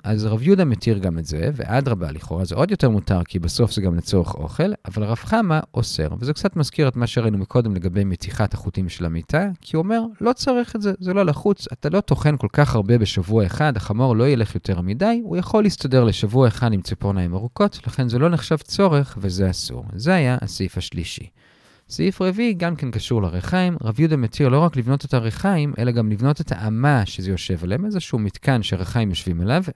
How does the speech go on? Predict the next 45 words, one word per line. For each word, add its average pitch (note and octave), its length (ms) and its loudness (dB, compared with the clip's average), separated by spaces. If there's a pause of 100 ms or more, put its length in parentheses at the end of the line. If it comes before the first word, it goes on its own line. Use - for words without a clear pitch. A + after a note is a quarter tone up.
וגם B2+ 460 2
מותר C#3+ 320 2
לבנות B2 380 2
עורווה. F#2+ 500 0 (180)
מה A2 140 0
זה B2+ 120 -2
עורווה? A2+ 360 2
יש G#2+ 160 0
מחלוקת G2+ 340 0
בראשונים. D#3 600 -2
נלך D#3+ 340 -2
לפי C#3+ 220 0
הטור A#2+ 340 0
שהכוונה G#2 460 0
היא G#2+ 100 4
לאבוס, F#2 520 0
כלומר, E2 420 -4
הקופסה E2+ 600 -2
שבה F2+ 260 -4
שמים G2 280 -2
את - 80 -6
האוכל B2+ 340 2
של F#2+ 180 -4
הבהמה, G#2+ 420 -2 (100)
וזה E3 240 -2
מותר, A3+ 300 2 (120)
פשוט - 280 0
כי D#3 120 -2
זה C3 120 -2
צורך D#3 380 4
המועד. F#2+ 300 2
אמנם B2+ 300 2
לא B2 60 6
צורך G#2+ 320 0
אוכל G2+ 220 -2
נפש, G#2 540 -2
כי - 140 -12
זה D#2+ 100 -6
לטובת G2+ 420 -4
הבהמה, F3 380 2 (100)
אבל A#2+ 180 -2
זה G#2+ 120 -4
כן C3 220 2
צורך F#2 380 0
המועד, G#2 440 2